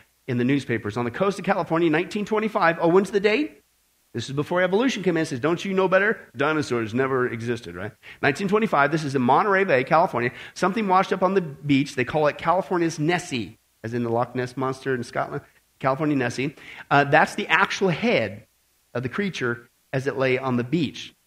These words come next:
They took some more pictures. As you can see, the guy in the background, he's got a gun, which is a smart thing in case it moved again. The neck, they said, was twenty feet long. Some just tried to say that it was a rare form of beached whale. Somebody needs to get out of the sun,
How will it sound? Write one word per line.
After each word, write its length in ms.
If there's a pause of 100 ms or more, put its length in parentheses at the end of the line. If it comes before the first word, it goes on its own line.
They 100
took 200
some 120
more 120
pictures. 440 (360)
As 120
you 60
can 100
see, 120
the 80
guy 140
in 80
the 60
background, 480
he's 140
got 140
a 40
gun, 440 (760)
which 180
is 60
a 100
smart 300
thing 120
in 60
case 140
it 80
moved 180
again. 280 (420)
The 100
neck, 240
they 100
said, 240
was 160
twenty 380
feet 260
long. 360 (260)
Some 300
just 180 (100)
tried 220
to 60
say 200
that 160
it 140
was 160
a 60
rare 320
form 320
of 180
beached 300
whale. 360 (2250)
Somebody 320
needs 240
to 60
get 120
out 80
of 40
the 60
sun, 360